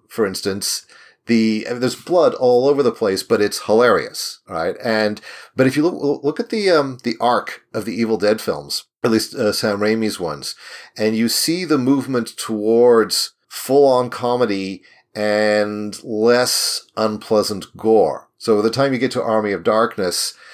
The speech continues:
it's much more, I mean, the, the, the, the fact that the, the, one of the, one of the big governing presences of that film is the spirit of Ray Harryhausen, right?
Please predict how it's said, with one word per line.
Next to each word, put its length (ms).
it's 180
much 360
more, 800
I 60
mean, 80
the, 100
the, 300
the, 140
the 100
fact 220
that 120
the, 300
the, 340
one 140
of 60
the, 80
one 120
of 40
the 60
big 180
governing 340
presences 760
of 180
that 200
film 300
is 60
the 80
spirit 340
of 100
Ray 160
Harryhausen, 640
right? 260